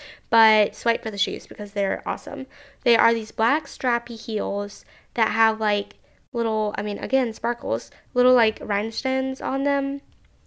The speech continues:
And the rhinestones are, like, adjusters, adjuster things, um, so that they can fit your foot, and it's really good. Um,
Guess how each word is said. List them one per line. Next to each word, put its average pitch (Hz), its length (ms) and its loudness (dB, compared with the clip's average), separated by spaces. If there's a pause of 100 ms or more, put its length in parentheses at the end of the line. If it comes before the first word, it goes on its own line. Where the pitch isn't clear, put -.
(360)
And 254 160 4
the 233 60 2
rhinestones 233 480 4
are, 226 80 0
like, 214 200 -2
adjusters, 254 800 -2 (640)
adjuster 220 420 -2
things, 330 520 -8 (320)
um, 220 360 0
so 226 200 -4
that 208 220 2
they 220 100 -2
can 214 160 -8
fit 208 120 -4
your 202 120 -10
foot, 220 320 -2
and 202 100 -8
it's - 160 -10
really 214 160 -6
good. 208 380 -4 (400)
Um, 202 580 -6